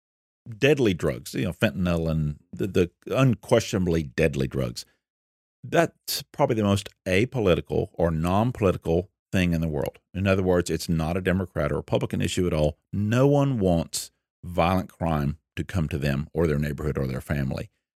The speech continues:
So you're right. It, everyone, no matter what stripes or spots they have,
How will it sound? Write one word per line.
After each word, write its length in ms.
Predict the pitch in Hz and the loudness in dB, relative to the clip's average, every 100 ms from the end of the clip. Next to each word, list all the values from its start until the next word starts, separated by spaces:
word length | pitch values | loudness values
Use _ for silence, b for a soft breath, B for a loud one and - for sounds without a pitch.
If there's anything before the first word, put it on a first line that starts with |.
| _ _ _ | _ _ _
So 440 | - 104 85 82 - | -2 4 4 2 -2
you're 140 | 92 | 2
right. 280 | 92 76 - _ | 2 2 -2 _
It, 160 | 76 - _ | -4 -4 _
everyone, 420 | 123 139 107 92 | 0 2 4 2
no 120 | 98 107 | 2 0
matter 440 | 147 170 120 92 - | 0 2 2 2 2
what 240 | 87 - | 2 2
stripes 580 | - 107 90 - - - _ _ _ _ | -2 2 2 0 -8 -12 _ _ _ _
or 120 | - 85 | -2 -2
spots 460 | - 92 76 - | 2 2 2 -2
they 140 | 78 71 | -4 0
have, 360 | 80 71 67 | 2 2 0